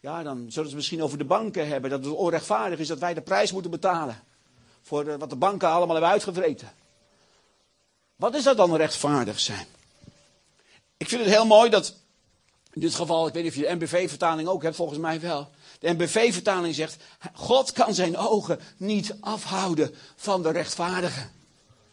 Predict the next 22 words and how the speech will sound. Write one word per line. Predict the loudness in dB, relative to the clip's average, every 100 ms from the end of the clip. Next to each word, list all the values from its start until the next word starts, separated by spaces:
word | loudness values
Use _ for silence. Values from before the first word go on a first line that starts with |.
| -16 -16 -18 -20 -20 _
Dat | 2 4
is | 4
mooi. | 6 4 4 0 -4 -10 _ _ _ _ _ _
Dat | -4 0
is | 2
gaaf | 2 2 2 2
dat | -2
dat | -4
er | -6
staat. | -8 -8 -12 -14 -18 -4
God | 4 4 4
kan | -2 0
zijn | 2 0 0
ogen | 2 4 4 2 -2 -6 -10
niet | -10 -8 -6 -8 -8 _
afhouden | -10 -4 -4 -2 0 2 2 0
van | 0 -2
de | -2
rechtvaardigen. | -2 -4 -10 -10 -12 -16 -18 -12
Dus | -6 -2
rechtvaardig | 0 0 2 2 2 -2
zijn | -2 -2 -2 -6 -10